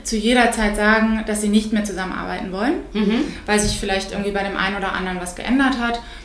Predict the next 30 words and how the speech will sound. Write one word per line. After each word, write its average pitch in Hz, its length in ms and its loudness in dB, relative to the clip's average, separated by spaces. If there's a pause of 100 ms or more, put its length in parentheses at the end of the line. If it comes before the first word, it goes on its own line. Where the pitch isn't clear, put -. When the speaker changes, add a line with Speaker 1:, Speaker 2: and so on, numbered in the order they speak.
(100)
Speaker 1:
Aber 208 200 2
ansonsten 190 800 -4 (260)
läuft 196 320 0
es 180 80 -6
so 170 160 -6
weiter. 180 380 -12 (100)
Speaker 2:
Verstehe. 165 680 0 (600)
Und 220 300 0 (340)
noch 233 220 2
mal 233 140 2
ganz 226 280 0
kurz 277 280 -4
zum 233 160 -2
Thema 233 340 -2
Zertifizierungen. 208 1300 0 (100)
Ähm, 180 300 -2 (220)
wir 196 140 0
wissen 226 220 -2
ja 214 140 0
eben, 202 160 -2
dass 196 160 0
es 185 140 -6
ein 185 320 -2 (360)
riesen 220 520 -4
Dschungel 233 440 4
auch - 240 -4
in 175 80 -6
gewisser 180 380 -4
Weise 170 240 -6
gibt. 247 320 -4